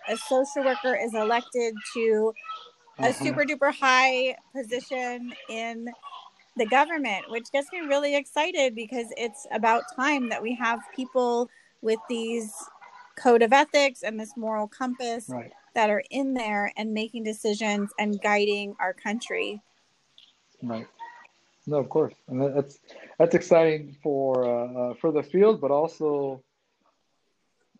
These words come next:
Speaker 2: I, I'm, I'm excited for the, the competitiveness or the, the sort of, uh, um, raising the bar that it brings to the other fields as well, as well, right? So we should be as involved in,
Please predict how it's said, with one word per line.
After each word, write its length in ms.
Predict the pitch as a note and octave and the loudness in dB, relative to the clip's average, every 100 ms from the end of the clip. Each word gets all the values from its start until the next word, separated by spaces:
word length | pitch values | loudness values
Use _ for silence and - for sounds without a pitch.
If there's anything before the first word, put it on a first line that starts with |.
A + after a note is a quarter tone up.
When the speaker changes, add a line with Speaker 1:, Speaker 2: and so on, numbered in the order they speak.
| _ D3+ | _ -2
Speaker 2:
I, 100 | D#3 | 2
I'm, 300 | D#3 D3+ D3 | 2 2 -2
I'm 120 | D3+ | -8
excited 360 | D#3 - E3+ F#3+ | -6 -2 -2 -2
for 100 | D#3+ | -6
the, 140 | D3+ - | -8 -10
the 80 | C3 | -8
competitiveness 920 | C#3+ - D3+ E3 D#3 C3+ C#3+ C#3+ C3+ | -10 -2 0 2 0 0 -2 -2 -2
or 80 | |
the, 280 | B2+ B2 A#2+ C3 | -2 -2 -2 -8
the 80 | |
sort 260 | B2+ C#3 C3+ | -4 -2 2
of, 180 | C3+ B2 | 2 2
uh, 320 | A#2 A#2 B2 | 0 0 -2
um, 340 | A2+ A2 A2 A2 - | -4 -4 -8 -20 0
raising 380 | C3 D#3 D#3 C3 | 6 6 4 0
the 100 | A#2+ | 2
bar 280 | C3 C#3 C#3+ | 6 6 6
that 120 | B2 | 2
it 140 | A#2 | -2
brings 280 | B2 B2 _ | -6 -8 _
to 80 | C3 | -12
the 160 | A#2 C3 | -4 0
other 140 | G3 | 0
fields 420 | F#3+ C#3 A#2+ A#2 | 0 0 2 0
as 100 | A2 | -8
well, 300 | A2 G#2+ G#2+ - _ - | -8 -8 -8 -10 _ -4
as 100 | B2+ B2 | -2 2
well, 240 | A#2 G#2+ | 2 4
right? 240 | A#2 D3+ - | 0 -2 -4
So 360 | C3 A#2+ A#2 A#2 _ _ _ _ D3 | 0 2 0 -2 _ _ _ _ -2
we 140 | D3+ | 0
should 320 | - E3 E3+ | 0 0 2
be 200 | F3 D#3 | 2 2
as 260 | C#3 C#3 C#3+ | 6 4 4
involved 600 | C3+ B2 B2+ B2+ B2+ B2 | 0 6 8 8 6 2
in, 240 | A#2+ A#2+ | -8 -10